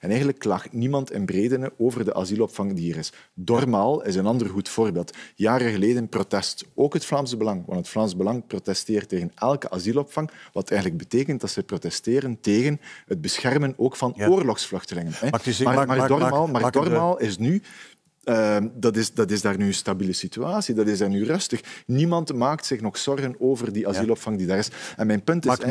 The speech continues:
Speaker 1: eigenlijk
Speaker 2: maakt de Oostendenaars zich geen zorgen? Want zowel Bredene als Jabbeke liggen vlakbij Oostende. Die mensen zullen waarschijnlijk ook in Oostende opduiken.
Speaker 1: Wel, in, in, in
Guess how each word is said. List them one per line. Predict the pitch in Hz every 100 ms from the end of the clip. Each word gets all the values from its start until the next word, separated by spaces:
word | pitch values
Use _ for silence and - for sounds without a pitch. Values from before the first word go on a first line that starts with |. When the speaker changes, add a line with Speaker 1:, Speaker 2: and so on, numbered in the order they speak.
| 127
Speaker 1:
eigenlijk | 139
Speaker 2:
maakt | 117 -
de | 117 107
Oostendenaars | - - - 170 175 151 113
zich | 117 -
geen | 107
zorgen? | - 98 85 98
Want | 95 -
zowel | 104 98 139
Bredene | 113 120 131 131 120
als | - 90 -
Jabbeke | 110 123 135 131
liggen | 113 98 98
vlakbij | 80 - 104 85 90 92
Oostende. | 120 - 139 160 170 - - -
Die | 95
mensen | 101 117 110
zullen | 90 101 95
waarschijnlijk | 90 - 95 85 -
ook | 135 147
in | 160
Oostende | 110 104 92 -
opduiken. | 139 117 87 87 80 _ - - - _
Speaker 1:
Wel, | 90 87
in, | - 85 90
in, | - 87 90 92
in | 85 85 80